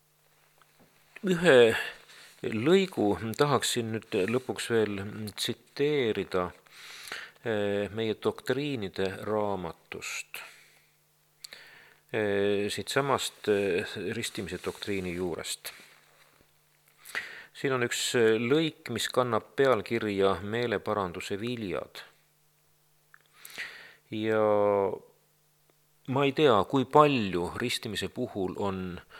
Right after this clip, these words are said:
seda rõhutatud, kui palju on, on seda nagu jälgitud. Aga siin on see mustvalgel kirjas ja ma pean ütlema, et võib-olla vana kooli inimesena mina pean seda oluliseks.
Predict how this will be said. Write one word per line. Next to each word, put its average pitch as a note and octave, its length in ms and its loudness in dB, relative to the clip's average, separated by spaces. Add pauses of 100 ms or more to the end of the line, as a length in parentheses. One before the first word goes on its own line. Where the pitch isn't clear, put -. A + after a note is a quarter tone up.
(180)
seda G2 320 0
rõhutatud, - 1080 -2
kui G#2+ 220 -2
palju G#2 560 2
on, F2+ 160 -2 (320)
on F#2+ 160 -6
seda G2 240 -6
nagu F#2 220 -8
jälgitud. A2 920 -6 (460)
Aga G#2 140 2
siin D3+ 200 0
on A#2 80 0
see A#2 140 -2
mustvalgel B2 800 0 (420)
kirjas C3 640 0
ja G2 240 2 (1040)
ma F#2 140 -6
pean G#2 180 -4
ütlema, G#2 400 -4
et - 80 -10
võib-olla F2+ 260 -4
vana F2+ 260 -4
kooli G2 260 -4
inimesena G#2 420 -8
mina G#2 240 -2
pean F2 160 -6
seda F2 240 -8
oluliseks. - 580 -6